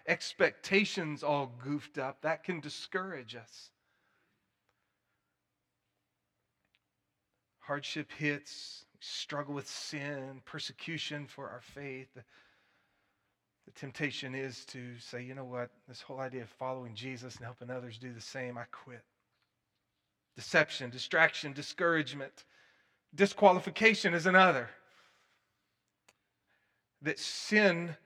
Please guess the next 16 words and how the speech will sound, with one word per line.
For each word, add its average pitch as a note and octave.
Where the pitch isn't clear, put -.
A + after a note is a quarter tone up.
becomes F#3+
so G#3+
much A3
a -
part G#3
of, D#3
of D#3
our D3+
lives E3+
that C#3+
we C3+
talked C#3
about C3
this B2+
the B2+
other, A#2